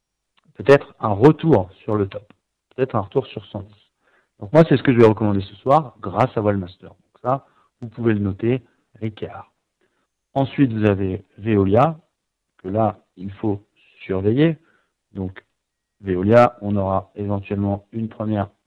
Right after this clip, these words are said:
résistance oblique.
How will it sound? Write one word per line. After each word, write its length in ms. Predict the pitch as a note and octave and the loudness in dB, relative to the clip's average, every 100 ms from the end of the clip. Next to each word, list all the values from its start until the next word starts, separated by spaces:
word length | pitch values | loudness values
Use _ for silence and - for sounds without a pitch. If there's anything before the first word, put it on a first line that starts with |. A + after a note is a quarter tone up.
| _ | _
résistance 800 | - G#2 G2+ G2+ G#2+ G#2 G2+ _ _ _ _ _ _ _ _ _ _ _ _ _ _ _ _ _ _ _ _ _ _ _ _ _ _ _ _ _ _ _ _ _ _ _ - | -10 -8 -8 -10 -6 -6 -8 _ _ _ _ _ _ _ _ _ _ _ _ _ _ _ _ _ _ _ _ _ _ _ _ _ _ _ _ _ _ _ _ _ _ _ -4
oblique. 540 | G2+ A2 B2 B2 - | -2 0 -2 -4 -12